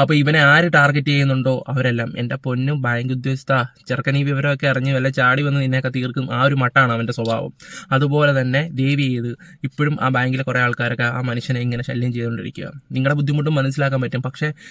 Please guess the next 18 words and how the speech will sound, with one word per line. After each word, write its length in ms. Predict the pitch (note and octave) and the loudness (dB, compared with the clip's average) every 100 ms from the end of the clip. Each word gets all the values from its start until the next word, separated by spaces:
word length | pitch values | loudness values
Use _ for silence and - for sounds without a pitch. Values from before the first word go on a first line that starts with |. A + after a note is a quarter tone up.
| - - | -20 -6
അഞ്ച് 280 | B2+ D3+ D#3 | 2 4 4
പേരാണ് 320 | D3 C#3+ C3 | 2 2 2
അയാളുടെ 260 | A#2+ B2 B2+ | 2 0 0
കുടുംബത്തിൽ 360 | A#2+ B2 A#2+ | -2 -2 -2
നിന്ന് 140 | A#2+ A#2 | -2 -4
നഷ്ടപ്പെട്ട 400 | - B2 - A2 | -6 -10 -8 -8
ഒരു 240 | - B2+ | -6 -4
മകൻ 320 | B2+ A#2 B2+ A#2 | -2 -2 -2 -2
കാരണം. 340 | A2 A2 - | -4 -6 -6
അയാളുടെ 260 | B2 C3 C#3 | -2 0 0
നെഞ്ച് 260 | C3 C3 | 0 0
പൊട്ടിക്കിടക്കുക. 580 | C#3 C3 B2 A#2 A2 - - | -2 -2 -2 -4 -6 -12 -12
പിന്നെ 380 | - - D3+ | -18 -2 2
അതുപോലെ 320 | C#3+ D3 D3 C#3+ | 4 4 4 4
തന്നെ 120 | C3+ | 4
ഭാര്യ 360 | C3+ C#3+ D3 | 6 6 6
എന്ന് 120 | D3 C3 | 4 2
പറയുന്നവർ 380 | B2+ B2+ A#2+ | 0 -2 -2